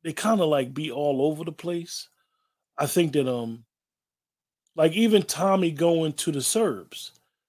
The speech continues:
Tommy goes to Milkovich, and how you, how one of Milkovich's men killed Gloria, and Milkovich act like he don't know that the Flynn's gonna wanna get at him.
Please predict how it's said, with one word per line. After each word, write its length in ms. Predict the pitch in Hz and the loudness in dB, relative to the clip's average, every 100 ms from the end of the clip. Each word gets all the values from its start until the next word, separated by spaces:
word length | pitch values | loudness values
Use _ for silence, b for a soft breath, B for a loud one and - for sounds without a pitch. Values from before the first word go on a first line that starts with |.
| _ _ - | _ _ -4
Tommy 380 | 180 220 233 | 4 4 4
goes 320 | 175 185 180 - | 4 4 4 0
to 100 | 156 | -2
Milkovich, 840 | 175 202 175 139 127 131 - - _ _ _ _ _ - | 0 0 -2 -4 -6 -8 -12 -18 _ _ _ _ _ -4
and 540 | 175 165 156 156 147 143 _ _ _ _ _ _ _ _ _ _ | 2 2 2 -2 -8 -14 _ _ _ _ _ _ _ _ _ _
how 180 | - 214 | 4 8
you, 240 | 277 302 | 8 6
how 320 | 202 214 294 302 | 4 4 6 6
one 220 | 254 240 | 4 4
of 80 | 220 | 6
Milkovich's 760 | 226 233 202 185 185 170 147 | 4 4 0 0 -2 -6 -8
men 480 | 160 190 160 127 127 _ _ _ _ _ | 0 2 2 -2 -10 _ _ _ _ _
killed 360 | - 208 220 147 | 4 8 8 4
Gloria, 760 | 151 170 196 165 127 120 110 _ _ _ _ _ _ _ _ _ _ | 0 4 4 4 0 -6 -10 _ _ _ _ _ _ _ _ _ _
and 220 | 196 185 | 0 6
Milkovich 560 | 196 214 202 180 165 - _ _ _ _ _ | 8 6 4 -2 -2 -10 _ _ _ _ _
act 260 | 190 202 190 | -2 0 0
like 140 | 170 | -2
he 160 | 151 208 | 0 -2
don't 240 | 185 175 | 0 -2
know 120 | 185 | -2
that 120 | 170 139 | -4 -6
the 80 | 139 | -8
Flynn's 380 | - 190 165 | -4 -4 -4
gonna 200 | 143 156 | -4 -4
wanna 240 | 151 156 135 | -2 -4 -4
get 160 | 143 | -4
at 200 | 175 196 | -4 -4
him. 200 | 101 73 | -10 -18